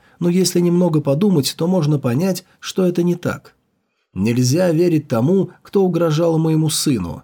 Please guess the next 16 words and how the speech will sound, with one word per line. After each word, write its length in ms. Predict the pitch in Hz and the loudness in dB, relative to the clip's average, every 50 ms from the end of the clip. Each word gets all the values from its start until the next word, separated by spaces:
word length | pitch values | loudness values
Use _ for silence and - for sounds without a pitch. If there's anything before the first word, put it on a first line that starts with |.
| _ _ | _ _
не 160 | - 123 135 | -2 -2 -2
так 320 | 131 135 196 190 185 185 - | -2 -2 -4 -4 -4 -4 -6
ли? 220 | 196 - - - _ _ _ _ _ _ _ _ - | -8 -8 -10 -12 _ _ _ _ _ _ _ _ -10
Это 360 | - 147 - _ - - 113 | -10 -10 -10 _ -6 -4 -4
были 260 | 107 113 127 135 135 | -2 0 2 2 4
не 160 | 127 131 131 127 | 4 4 4 2
угрозы, 580 | 127 120 143 202 208 170 127 110 104 92 - - - - - _ | 2 2 2 2 2 2 0 0 -2 -4 -6 -8 -14 -20 -20 _
я 180 | - 98 113 110 | -6 -4 -4 -2
просто 360 | - 127 131 127 - - 131 | -2 -2 -4 -2 -2 -2 -2
озвучил 500 | 127 120 113 131 160 156 - 175 165 151 | -2 0 0 -2 -2 0 0 -2 -2 -2
правила. 560 | - - 220 220 170 113 95 - - - - - _ _ _ _ _ _ - | -2 -2 -2 0 -2 -2 -4 -6 -8 -12 -14 -18 _ _ _ _ _ _ -6
Это 340 | 110 110 120 120 - 127 | -2 -2 0 0 0 -2
не 120 | 120 120 123 | 0 0 0
отменяет 540 | 120 120 - 127 127 131 135 135 131 127 131 | -2 -2 -2 0 0 2 2 2 0 0 -2
того 240 | - 113 113 113 | -4 -2 -2 -2
факта, 600 | 110 - - 160 160 131 - - - 85 82 80 | -2 -2 -4 -4 -4 -4 -6 -8 -12 -12 -12 -14